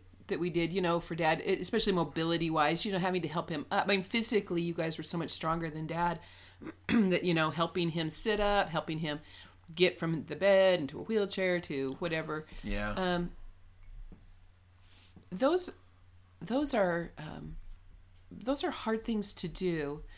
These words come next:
Speaker 1: but with somebody you love, it's a, it's love as a verb, taking care of
Speaker 2: There's
Speaker 1: them in that way.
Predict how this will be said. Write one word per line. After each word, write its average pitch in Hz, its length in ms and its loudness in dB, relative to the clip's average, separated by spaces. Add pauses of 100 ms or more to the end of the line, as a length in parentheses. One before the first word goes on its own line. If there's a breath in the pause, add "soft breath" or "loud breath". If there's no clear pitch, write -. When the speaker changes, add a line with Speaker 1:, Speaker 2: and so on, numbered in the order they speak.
(280 loud breath)
Speaker 1:
but 226 100 -2
with 233 140 0
somebody 262 300 2
you 196 140 2
love, 165 520 0 (1700)
it's 185 200 0
a, 165 240 2 (180)
it's 160 180 -4
love 160 260 6
as 139 260 2
a 147 60 -4
verb, 147 440 -6
taking 165 340 -2
care 139 260 -2
of 139 60 0
Speaker 2:
There's 165 280 2
Speaker 1:
them 147 320 -4
in 147 120 -4
that 139 180 -2
way. 143 360 -6